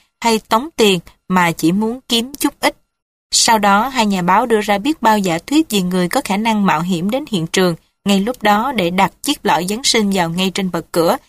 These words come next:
mà không bị mọi người xung quanh phát hiện. Tất cả vẫn còn là một bí ẩn.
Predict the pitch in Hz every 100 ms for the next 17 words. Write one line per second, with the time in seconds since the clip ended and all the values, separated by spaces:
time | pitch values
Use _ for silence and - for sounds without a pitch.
0 | _ - 208 - 277 262 190 160 175 165
1 | 175 160 - 202 190 190 175 269 - 180
2 | 156 - _ _ _ - 320 - 113 160
3 | 226 - 190 202 220 180 170 165 156 -
4 | 214 262 180 156